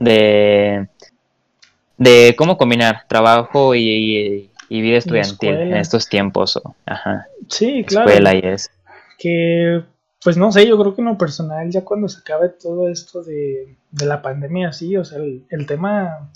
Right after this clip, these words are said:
Speaker 2: el tema va a ser que el, el mundo va a cambiar muchísimo, o sea, radicalmente, diría yo.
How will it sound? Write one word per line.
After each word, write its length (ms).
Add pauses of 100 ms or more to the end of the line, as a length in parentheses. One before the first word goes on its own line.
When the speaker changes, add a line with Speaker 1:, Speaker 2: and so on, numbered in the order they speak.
(400)
Speaker 2:
el 120
tema 220
va 100
a 60
ser 180
que 160
el, 200
el 140
mundo 560 (100)
va 80
a 20
cambiar 320
muchísimo, 640
o 20
sea, 160
radicalmente, 880
diría 260
yo. 240